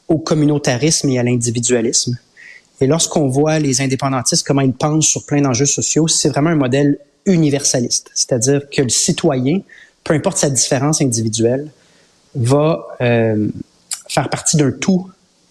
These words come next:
euh, plus grand où est-ce qu'on cherche de l'équité entre tous les citoyens. Euh, donc, euh, oui, il y a la fracture, euh, elle est là, elle est là partout en Occident.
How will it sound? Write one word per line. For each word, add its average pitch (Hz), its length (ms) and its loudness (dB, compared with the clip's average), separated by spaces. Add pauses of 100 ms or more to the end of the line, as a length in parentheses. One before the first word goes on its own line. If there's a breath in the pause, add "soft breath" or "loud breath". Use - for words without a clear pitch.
euh, 113 120 2
plus 165 220 0
grand 139 220 0
où 165 100 4
est-ce 151 100 -2
qu'on 127 160 0
cherche 147 360 -2
de 127 80 -2
l'équité 135 440 0
entre 120 140 -4
tous - 260 -4
les 120 60 4
citoyens. 120 520 0 (680 loud breath)
Euh, 104 420 2 (280)
donc, 127 360 0
euh, 120 240 2
oui, 156 460 0 (160)
il 127 100 0
y 127 100 2
a 120 180 2
la 120 120 0
fracture, 156 680 0
euh, 113 240 -2 (580 soft breath)
elle 131 160 4
est 127 100 4
là, 147 300 2
elle 139 80 -2
est 127 180 -10
là 143 160 -2
partout - 300 -6
en 147 80 0
Occident. 123 500 -4